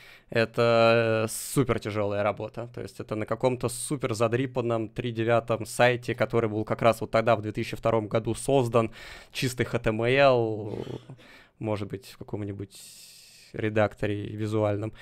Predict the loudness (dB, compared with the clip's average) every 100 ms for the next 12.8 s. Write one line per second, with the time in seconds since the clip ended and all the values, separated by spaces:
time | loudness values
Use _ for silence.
0 | -20 -2 0 2 2 2 -2 -6 -10 -16
1 | _ _ _ _ _ _ _ _ _ _
2 | _ _ _ _ _ _ _ _ _ _
3 | 6 8 10 6 8 6 8 10 8 6
4 | 2 _ -8 -2 2 2 0 -4 -6 0
5 | 2 2 0 2 4 4 4 2 2 4
6 | 4 4 0 0 4 4 4 2 -4 -18
7 | -8 -8 -6 -2 4 4 4 -2 -4 -2
8 | -4 -8 -12 -10 -4 -2 2 4 2 0
9 | -8 -10 -16 -20 -20 -20 -20 -20 _ -2
10 | 2 4 4 4 2 -4 -10 -12 -2 2
11 | 4 4 4 4 4 4 2 0 -2 -6
12 | -8 -8 -10 -10 -10 -10 -12 -16